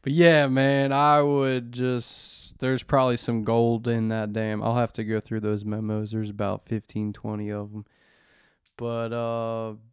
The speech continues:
yeah, those are probably pretty solid, you know. I was just in a different headspace, still working on the podcast. See, I was still grinding it out, still talking about, you know,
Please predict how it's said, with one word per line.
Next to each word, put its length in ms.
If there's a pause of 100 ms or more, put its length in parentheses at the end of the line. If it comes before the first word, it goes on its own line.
(160)
yeah, 560
those 300
are 180
probably 460
pretty 300
solid, 600
you 100
know. 280 (180)
I 120
was 180
just 240
in 120
a 160 (460)
different 400
headspace, 600
still 300
working 340
on 140
the 80
podcast. 580
See, 220
I 80
was 140
still 300
grinding 560
it 140
out, 300 (340)
still 300
talking 400
about, 440
you 80
know, 260